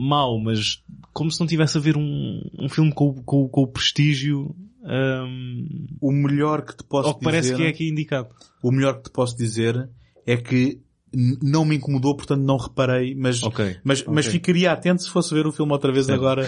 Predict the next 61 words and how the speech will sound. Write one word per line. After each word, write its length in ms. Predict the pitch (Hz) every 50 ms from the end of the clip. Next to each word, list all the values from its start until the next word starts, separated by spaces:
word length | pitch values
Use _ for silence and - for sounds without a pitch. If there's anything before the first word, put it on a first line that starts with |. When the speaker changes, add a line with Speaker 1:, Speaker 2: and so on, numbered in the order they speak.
| 170 160
Speaker 1:
Não, 100 | 185 254
mas 120 | 190 147 156
eu, 80 | 185
eu, 140 | 180 185 165
a, 320 | 131 127 123 127 127 120 131 127 120 117 120
a, 40 | 120
Speaker 2:
Hum. 180 | 117 117 120 123
Speaker 1:
atenção, 380 | 160 160 165 147 127 107 - - -
eu, 180 | 156 160 170 156 151 143 127 _ _ - - -
eu 100 | - 180
não 160 | 180 202 220 214
discordo 420 | - - - - 160 170 160 -
com 120 | - 170 165
nada, 520 | 156 147 151 151 143 147 151 151 151 - - - - _ _ _ _ _ _ _ _ _ -
ou 100 | 120 117
com 160 | - 123 113 113
<laughs> 0 |
quase 380 | - - - 160 139 117 123
nada 280 | 139 135 135 127 127 123
do 160 | 131 131 123
que, 200 | - - 131 127
do 140 | 123 123 117
que 60 | 120
disseste. 360 | 123 120 117 - 113 101 101 -
Speaker 2:
Simplesmente 420 | 135 120 110 110 117 135 139 131
não 160 | 135 143 147 139
fez 140 | 151 131
nada 180 | 139 143 143 143
por 140 | 139 - 139 127
ti. 220 | - 127 123 123 -
Speaker 1:
Exatamente. 540 | 147 135 151 143 - 143 127 110 95 95 - - _ -
E 140 | 151 151 151
não, 320 | 143 147 151 151 151 147 -
Speaker 2:
Mas 100 | 156 151 175
eu 60 | 185
Speaker 1:
e 40 | 175
Speaker 2:
tenho 120 | 170 185
Speaker 1:
eu, 40 | 190
Speaker 2:
queixas. 380 | 185 190 190 185 190 185 175 -
Speaker 1:
eu, 40 | 190
eu 60 | 180
Speaker 2:
Eu 40 | -
Speaker 1:
tô, 80 | 196 214
Speaker 2:
vou, 80 | 190
eu 100 | 160 135
vou 100 | 135 156
ter 100 | - 175 160
Speaker 1:
ok, 120 | - 180
Speaker 2:
queixas. 160 | 165 143 156 143
Speaker 1:
ok, 220 | - 151 139 151
eu 60 | 165
tô-te 180 | - 214 202 180
a 40 | 175
ouvir 280 | 160 135 147 175 170
e 40 | 180
estou 140 | 180 - 175 170
a 20 |
dizer, 160 | 147 160 156
ok, 180 | 156 151 160 -
faz 220 | - - 175 160
sentido, 440 | - 185 151 - 135 123 120 120 -